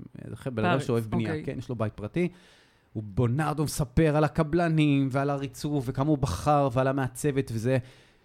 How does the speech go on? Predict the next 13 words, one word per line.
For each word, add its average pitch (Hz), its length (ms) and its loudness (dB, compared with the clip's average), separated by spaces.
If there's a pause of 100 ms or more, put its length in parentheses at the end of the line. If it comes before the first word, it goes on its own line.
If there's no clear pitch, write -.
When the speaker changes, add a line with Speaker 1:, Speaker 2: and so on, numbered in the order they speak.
(180)
Speaker 1:
זה 120 120 0
היה, 151 140 6
היה 151 80 2
לי 180 80 8
ברור 147 420 6
שכל 185 460 4
כולו, 139 460 4
כל, 175 300 4 (200)
כל 160 220 4
חלק 156 440 0
בגוף 123 360 -2
שלו, 185 440 2
ב-, 127 60 -4